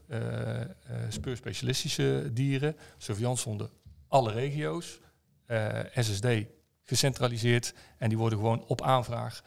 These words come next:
worden die naar je toegestuurd. En dan kun je gewoon, eh, je discipline vragen van, "Nou, ik heb, eh, morgen om, eh, om zeven uur, eh, bij een inval heb ik een, eh, een drugshond nodig om een pand af te zoeken."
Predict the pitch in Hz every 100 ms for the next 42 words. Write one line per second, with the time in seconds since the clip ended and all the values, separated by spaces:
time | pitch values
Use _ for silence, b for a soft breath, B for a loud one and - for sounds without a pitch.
0 | b b 117 113 113 113 117 113 120 104
1 | 110 110 - b b b 110 104 117 104
2 | 104 107 - 139 110 110 110 110 - 113
3 | 110 117 110 98 113 110 110 113 - 110
4 | 113 113 117 b b b 127 135 123 123
5 | 117 113 117 113 113 113 113 120 110 117
6 | 117 117 113 113 113 117 120 123 117 117
7 | 113 139 120 113 110 110 110 110 117 113
8 | 113 117 113 123 - 120 117 113 110 113
9 | 113 120 107 110 - 104 113